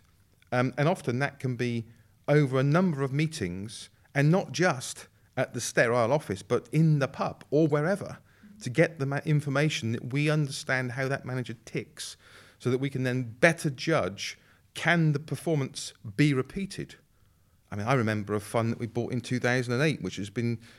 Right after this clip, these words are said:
gone on to be the number one income fund since that point. Um, it was absolutely fourth quartile when we bought it, but we knew the manager over a number of prior years.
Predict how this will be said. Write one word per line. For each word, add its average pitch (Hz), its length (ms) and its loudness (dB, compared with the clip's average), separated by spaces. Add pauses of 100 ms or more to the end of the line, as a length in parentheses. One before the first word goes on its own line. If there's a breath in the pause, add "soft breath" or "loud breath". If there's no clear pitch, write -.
(100 loud breath)
gone 131 100 0
on 131 120 2
to 113 80 -6
be 127 100 0
the 117 60 -2
number 131 320 0
one 131 180 0
income 139 280 -2
fund 110 220 -4
since - 200 -10
that - 180 -4
point. 143 280 -2 (840 soft breath)
Um, 120 360 0 (220)
it 156 120 0
was 135 240 0
absolutely 147 500 -2
fourth 147 300 -2
quartile 165 380 -2
when 104 140 -2
we 117 40 -6
bought 160 280 -2
it, - 100 -10 (320 soft breath)
but - 140 0
we 156 120 4
knew 170 140 4
the 175 100 2
manager 160 600 0
over 151 240 4
a 147 40 6
number 156 260 2
of 147 160 -4
prior 160 320 -2
years. 151 480 -2